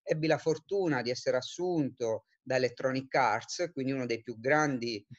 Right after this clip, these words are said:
publisher e developer di videogiochi, fifa, The Sims, Tetris, Harry Potter,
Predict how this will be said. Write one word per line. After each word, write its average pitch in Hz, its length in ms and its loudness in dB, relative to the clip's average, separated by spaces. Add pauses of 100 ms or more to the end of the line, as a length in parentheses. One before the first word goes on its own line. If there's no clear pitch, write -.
(160)
publisher 127 720 2
e 110 80 0
developer 117 720 2
di 113 80 -6
videogiochi, 113 760 0
fifa, 120 580 -4
The 107 100 -6
Sims, 113 560 -6 (240)
Tetris, 113 640 0
Harry 113 240 -2
Potter, 117 680 0